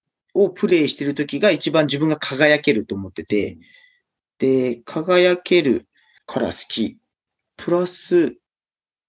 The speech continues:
Speaker 1: 何がこんなに僕をハマらせてるんだろうか。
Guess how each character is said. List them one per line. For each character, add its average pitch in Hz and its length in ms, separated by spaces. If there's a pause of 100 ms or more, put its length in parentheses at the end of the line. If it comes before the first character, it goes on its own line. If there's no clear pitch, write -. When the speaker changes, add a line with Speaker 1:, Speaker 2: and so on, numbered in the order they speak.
Speaker 1:
何 196 360
が 131 300 (560)
こ 131 200
ん 131 120
な 127 100
に 123 360
僕 123 260
を 120 60
ハ 117 160
マ 127 120
ら 120 120
せ 120 140
て 123 100
る 110 100
ん 101 80
だ 73 100
ろ - 100
う - 40
か。 - 220